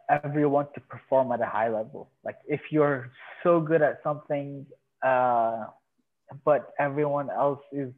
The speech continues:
not good at it, it's just boring. And if, if, if you try to get better by pulling other people, that is just wrong.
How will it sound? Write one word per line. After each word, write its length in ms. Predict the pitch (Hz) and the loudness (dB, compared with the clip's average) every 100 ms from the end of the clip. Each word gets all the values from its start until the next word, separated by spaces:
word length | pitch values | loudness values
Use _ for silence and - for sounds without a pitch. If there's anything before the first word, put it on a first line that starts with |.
| - | -6
not 280 | 131 117 - | -4 -4 -8
good 120 | 131 | -10
at 160 | 127 139 | -10 -10
it, 40 | 139 | -14
it's 100 | 123 | -12
just 140 | 127 _ | -16 _
boring. 320 | 120 127 135 98 _ _ _ _ _ _ _ _ | -6 -4 -4 -10 _ _ _ _ _ _ _ _
And 180 | 127 131 | -8 -6
if, 140 | 123 139 151 | -4 -6 -6
if, 120 | 147 - - | -6 -8 -6
if 200 | 160 175 | -6 -4
you 100 | 165 | -6
try 320 | - 175 175 | 0 2 2
to 80 | 147 | 0
get 420 | 139 143 131 - | -2 -6 -6 0
better 280 | 135 156 156 | 2 4 4
by 180 | 131 - - | 2 0 -2
pulling 340 | 147 139 139 120 | 2 2 2 2
other 260 | 127 143 | 2 2
people, 600 | 139 180 175 208 208 208 - | -2 -4 -2 0 0 -2 -4
that 180 | - 147 | -2 0
is 120 | 131 - | -2 -6
just 120 | 135 - | -14 -2
wrong. 380 | 120 117 107 | -2 -2 -8